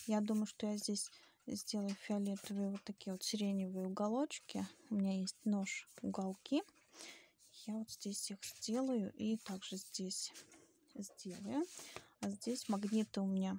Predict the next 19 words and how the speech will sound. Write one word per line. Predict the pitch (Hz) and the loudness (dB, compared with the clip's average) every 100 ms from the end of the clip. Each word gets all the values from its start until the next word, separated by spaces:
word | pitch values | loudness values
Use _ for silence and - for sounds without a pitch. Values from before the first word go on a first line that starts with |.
| - | -4
к | - | -6
сожалению, | - 196 196 190 185 185 190 - - | -4 -2 0 2 4 2 0 -6 -4
тю-тю, | 190 - 330 - | -2 0 0 4
нету. | 226 226 277 320 - - - - - - _ - | 4 4 2 -2 -4 -18 -16 -14 -16 -20 _ -6
Поэтому | 208 - 220 | -4 0 2
вот | 202 - | 2 -4
сюда | - 214 | 2 2
буду | 214 202 - | 2 -6 -8
делать, | - 196 202 - - - - | -2 -2 -2 -6 -10 -12 -4
или | 208 196 | -2 -2
сюда, | - - 196 208 277 - - | -4 -8 -4 0 0 -2 -10
скорее | - - 220 | -10 -4 -4
всего, | - 214 202 | -2 -4 -4
вот | 190 | -4
сюда | - 190 | -4 -2
вниз | 185 202 302 - - | 0 2 0 -2 -2
буду | 185 208 | 0 0
делать | - 202 208 | 0 0 0
за | 202 190 196 196 196 | 0 0 0 -2 -4